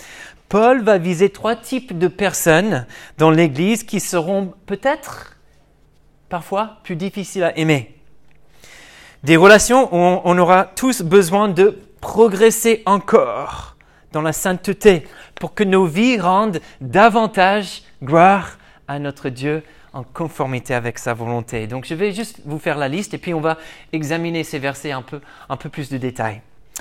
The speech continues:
Donc trois groupes de personnes. Déjà, premier groupe, ceux qui nous dirigent dans le Seigneur. Notre manière de parler de nos responsables, parfois difficile à aimer.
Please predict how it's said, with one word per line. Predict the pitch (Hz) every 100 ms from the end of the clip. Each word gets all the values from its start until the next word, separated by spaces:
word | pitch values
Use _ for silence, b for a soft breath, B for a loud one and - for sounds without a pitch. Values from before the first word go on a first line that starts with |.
| B B
Donc | 143
trois | - 208
groupes | 170 180 -
de | 180
personnes. | 196 151 - 139 104 - B B B
Déjà, | 156 175 175 139
premier | - 190 202
groupe, | 185 220 -
ceux | - - 226
qui | 226 - 214 226 262 _ b b b b
nous | 147 170 175 - b
dirigent | - 123 151 190 196 220 208 147 120 - - b b
dans | 143
le | 151
Seigneur. | 147 175 180 202 175 110 - - _ _ _ _ _ _ -
Notre | 113 123
manière | 127 131 131
de |
parler | 127 131 131 143 127
de | 135
nos | 127 120
responsables, | 143 - 170 - 226 - 110 b b b b b b
parfois | - - - 165 - -
difficile | 156 - 165 165
à | 151 -
aimer. | 151 156 120